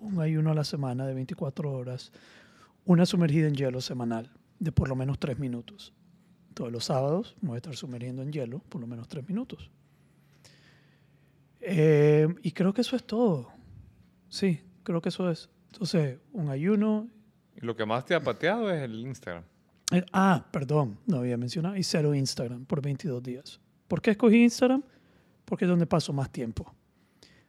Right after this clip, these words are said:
Speaker 1: Em, donde sentía ya que era una adicción,
Speaker 2: ¿Y desinstalaste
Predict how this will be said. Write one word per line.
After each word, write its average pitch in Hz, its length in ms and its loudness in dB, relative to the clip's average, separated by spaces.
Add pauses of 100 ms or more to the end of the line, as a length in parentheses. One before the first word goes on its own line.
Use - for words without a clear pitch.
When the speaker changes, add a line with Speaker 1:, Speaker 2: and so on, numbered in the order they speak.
(180)
Speaker 1:
Em, 127 800 2 (420)
donde 131 520 -2
sentía 135 360 0
ya 135 300 0
que 156 100 -2
era 143 80 0
una 135 140 0
adicción, 180 560 6
Speaker 2:
¿Y 156 40 4
desinstalaste 120 680 2